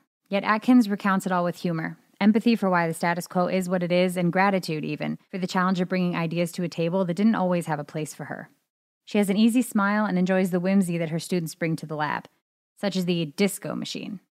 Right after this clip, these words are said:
This large octocopter is fitted with bumpers of white plastic tubing for safety, and inside the tubing, her students are adding a string of lights for more spectacular night flights.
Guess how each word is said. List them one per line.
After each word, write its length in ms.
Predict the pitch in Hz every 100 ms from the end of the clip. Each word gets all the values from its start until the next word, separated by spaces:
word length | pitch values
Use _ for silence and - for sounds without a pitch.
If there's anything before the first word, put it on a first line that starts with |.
| _ _ _
This 160 | 208 202
large 240 | 208 226
octocopter 880 | 208 180 202 185 175 156 - 165 -
is 160 | 185 -
fitted 260 | 214 196
with 160 | 180 -
bumpers 460 | 185 190 214 214 180
of 140 | 160
white 260 | 175 196 -
plastic 400 | 185 175 185 -
tubing 380 | 208 190 180 165
for 100 | 165
safety, 540 | - 151 - - 165 _ -
and 100 | 196
inside 320 | 196 196 202
the 80 | 226
tubing, 400 | 254 240 247 240
her 140 | 190
students 400 | - 214 214 208
are 40 | 190
adding 300 | 190 175 170
a 60 |
string 240 | - 185 202
of 140 | 175
lights 320 | 170 160 -
for 120 | -
more 140 | 170 165
spectacular 680 | - 160 - 165 160 170 165
night 200 | 156 151
flights. 460 | - 64 - -